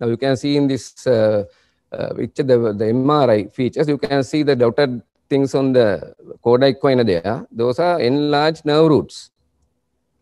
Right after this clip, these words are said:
The sagittal section of the spinal cord in the, uh, lower spine also, so you can see some lines, those are enlarged nerves. Then ultrasound imaging. Now the new thing to come into the scene.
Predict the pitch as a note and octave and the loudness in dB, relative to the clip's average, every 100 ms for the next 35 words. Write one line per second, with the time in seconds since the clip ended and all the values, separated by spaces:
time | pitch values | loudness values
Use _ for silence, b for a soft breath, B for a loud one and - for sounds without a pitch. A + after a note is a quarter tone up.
0 | _ _ _ _ _ _ _ _ _ _ | _ _ _ _ _ _ _ _ _ _
1 | _ _ _ A2+ B2 A#2 C3+ D3+ D3 - | _ _ _ -4 0 0 2 0 0 -2
2 | D3 C#3+ C3+ C3+ C3+ C3 B2+ C3 C3+ C3+ | -2 0 -2 -2 -2 -2 -2 0 0 0
3 | C#3 C3 C3 B2 A2+ - D#2 - G#2+ A2+ | 0 2 4 4 2 -4 -14 -6 -2 2
4 | C3 B2+ C#3 C3+ C3 B2+ B2+ C#3 C3 A#2+ | 2 0 0 0 2 0 0 -2 -4 -6
5 | B2 A#2+ C3+ C#3+ C#3+ C#3+ C3 A#2+ C3 D#3 | -4 -2 -2 -2 0 0 0 2 2 0
6 | D#3 - A#2+ A#2+ B2+ D3 b b b - | -2 0 0 2 0 0 b b b -8
7 | G2 A2 A#2+ B2 C3 B2 F3+ F#3+ D#2+ - | -4 -2 0 0 0 -4 -4 -4 -4 -10
8 | - _ - - - - _ _ - - | -20 _ -20 -20 -20 -20 _ _ -20 -6
9 | C3 D3 D3 - _ _ _ - C#3 - | 0 2 0 -4 _ _ _ -2 0 0
10 | - A3+ G#3 F3 - D3 C#3+ D3 G#2 E2 | 0 2 2 0 -4 -2 2 2 2 -4
11 | C2 _ _ _ _ _ _ _ _ _ | -8 _ _ _ _ _ _ _ _ _
12 | _ _ C3 C3+ D3 C#3 D3+ D#3+ D#3+ D#3+ | _ _ -2 0 2 2 4 2 2 2
13 | C3+ C#3+ B2+ C3 A#2+ A2+ A2 D#3 D#3 E3+ | 2 0 0 0 0 -4 -2 -2 0 -2
14 | F3+ | -4